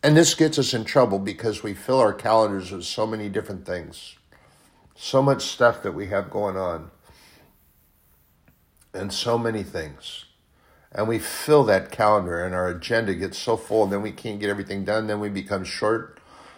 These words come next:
We get agitated. We get, uh, temperamental and touchy, and, um, <laughs> just really kinda silly.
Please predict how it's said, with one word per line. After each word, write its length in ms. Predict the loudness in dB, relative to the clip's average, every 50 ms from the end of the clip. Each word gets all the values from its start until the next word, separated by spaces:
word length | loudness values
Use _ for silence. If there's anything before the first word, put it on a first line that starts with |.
| -20 -20 _ _ _ -12
We 80 | -4
get 160 | -2 -2 2 2
agitated. 640 | 2 0 0 -2 -8 -6 -2 -2 -2 0 -2 -2
We 160 | -4 -6 -6
get, 280 | -6 -6 -6 -6 -8 -6
uh, 300 | -4 -4 -4 -4 -4 -8 -12 -16 -20 -20 _
temperamental 680 | -4 -4 -4 -4 -4 -4 -4 -4 -4 -4 -2 -2 -2 -2
and 180 | -2 -4 -2
touchy, 480 | 0 2 2 2 0 -4 -6 -4 -4 -4
and, 300 | -4 -4 -6 -10 -14 -16 _ _ _ -20 -20 -18 -14 -12 -12 -12 -14 -16 -20 -20 _ _ _ _ _ _ _ -6
um, 580 | 0 2 2 2 2 0 -2 -6 -12 -18 -20 -20 _ _ _ _ _ _ _ _ _ _ _ _ _ _ _ _ _ _ _ _ _ _ _ _ _ _ _ _ _ _ _ _ _ _ _ _ _ _
<laughs> 680 | -16 -6 -4 -4 -4 -6 -10 -20 _ -20 _ _ _
just 520 | _ -6 -4 -4 -4 -4 -6 -8 -14 _ -20 -20 -20 _ _ _ _ _ _ _ _ -10
really 300 | -4 -2 -2 0 -2 -2
kinda 280 | -2 0 0 0 0
silly. 400 | -2 -4 -4 -4 -4 -4 -6 -8